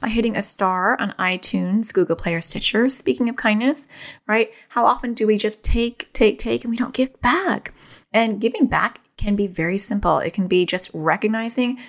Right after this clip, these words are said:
that you like the podcast and saying, "You know, I like the work that she does. She puts out something every single week to help me parent. And how can I help her back?" Well, you can help me by actually just hitting a star on iTunes, because that ranks the podcast. It lets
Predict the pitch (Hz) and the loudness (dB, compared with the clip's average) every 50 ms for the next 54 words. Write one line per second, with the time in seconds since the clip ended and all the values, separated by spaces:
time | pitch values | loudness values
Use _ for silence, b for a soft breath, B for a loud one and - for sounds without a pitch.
0 | B B B - - - 262 269 269 269 - 277 - - - 427 427 - 208 - | B B B 0 0 2 2 2 0 -2 0 0 0 2 2 0 -2 -2 -2 -2
1 | - - 202 - - - - 196 202 202 - 208 202 226 247 269 302 294 285 269 | -2 -2 -4 -6 -8 -6 -2 0 0 0 0 -2 -2 0 0 0 0 0 -2 -2
2 | 254 269 269 - 294 262 294 370 370 - - - - - 196 208 180 170 165 165 | -4 -6 -6 -4 -2 0 0 0 0 -2 -2 -2 -2 -2 0 0 0 0 0 0
3 | - - B B B B B B B - - 254 - 269 240 - 233 226 202 - | -4 -6 B B B B B B B -2 -2 0 0 -4 -2 0 0 0 0 -2
4 | 233 220 214 226 208 - - 202 190 202 202 - 208 196 185 175 185 180 - - | -4 -2 -2 -2 -2 0 0 0 0 0 -2 -2 -4 -4 -2 -2 -2 -4 -2 -4
5 | 190 185 170 170 - - 190 190 214 226 254 269 - - _ - - - 190 190 | -2 2 2 2 2 2 0 2 2 2 2 0 -2 -6 _ -8 -6 -4 -2 0
6 | 180 202 247 294 330 - - B B B B B B B B _ 214 226 220 233 | 2 2 4 4 2 0 -4 B B B B B B B B _ 0 0 2 0
7 | 240 247 262 240 233 240 202 196 - 202 - - 170 - 69 - - - _ _ | -2 0 0 -2 0 0 0 0 2 0 2 2 0 -2 -2 -6 -10 -18 _ _
8 | _ - 208 233 269 269 202 208 214 226 208 196 - 233 262 269 - 160 147 151 | _ 0 2 2 2 2 0 -2 -4 -4 -8 -2 2 2 2 2 2 -2 -2 -2
9 | 165 208 B B B B B B - 202 - 175 202 - - 202 185 185 - - | -4 -4 B B B B B B 0 0 0 0 -2 -2 -2 -2 -2 -2 -2 -2
10 | 208 165 165 165 - - 151 151 151 - 135 147 151 - - 143 139 - - - | -2 -2 -2 -2 -2 0 0 0 0 -2 -4 -4 -4 -4 -4 -2 -2 -2 -2 -4
11 | - B B B B B B - - 196 175 - 156 - - - 165 - 175 202 | -4 B B B B B B -2 0 0 2 2 0 0 0 -4 -4 0 0 2
12 | 208 - - B B B B - - - - - 156 160 - - 226 240 269 294 | 0 0 -2 B B B B -10 -8 -4 -2 0 0 0 -2 -4 -4 -2 -2 -2
13 | 285 - - 113 131 - - | -2 -2 0 0 0 0 -2